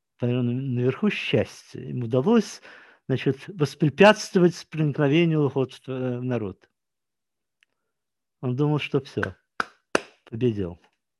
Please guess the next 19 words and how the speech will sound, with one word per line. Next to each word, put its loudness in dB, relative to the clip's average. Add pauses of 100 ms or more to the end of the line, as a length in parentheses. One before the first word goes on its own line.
(600)
Но 2
именно 8
этот 2
момент 0 (1400)
создал 4
обратное 2 (1120)
его 4
замыслу. -2 (640)
Он 4
хотел 2 (140)
зафиксировать 2
отделение 2
корня -4
от -12
творения, -8 (300)
э, 0
творения -2
от -10
корня. -4